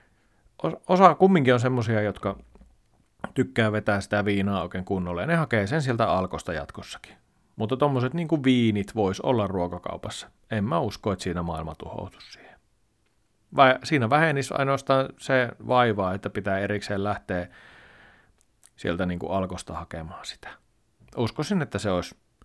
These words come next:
kansantaloudelle parempi. Terveydelle ei välttämättä, mutta niin.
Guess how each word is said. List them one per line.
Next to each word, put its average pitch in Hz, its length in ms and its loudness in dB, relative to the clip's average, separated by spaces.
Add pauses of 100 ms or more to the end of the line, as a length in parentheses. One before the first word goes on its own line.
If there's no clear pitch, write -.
(520)
kansantaloudelle 95 960 0
parempi. 85 520 -8 (640)
Terveydelle 113 600 2
ei 95 120 0
välttämättä, 92 580 -6 (400)
mutta 95 340 -6 (2000)
niin. 87 200 -12